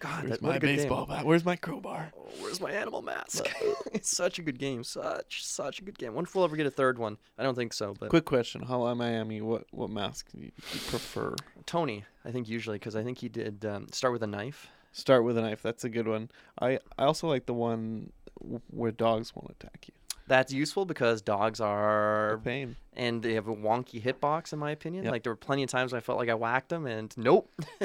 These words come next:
Speaker 1: it's chewing on my neck. <laughs>
Speaker 2: Yep.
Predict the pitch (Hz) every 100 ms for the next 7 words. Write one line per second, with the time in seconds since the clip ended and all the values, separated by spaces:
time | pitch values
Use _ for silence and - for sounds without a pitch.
0 | 156 - - - 143 160 180 190 196 185
1 | - - - - - - - - - 113
2 | 117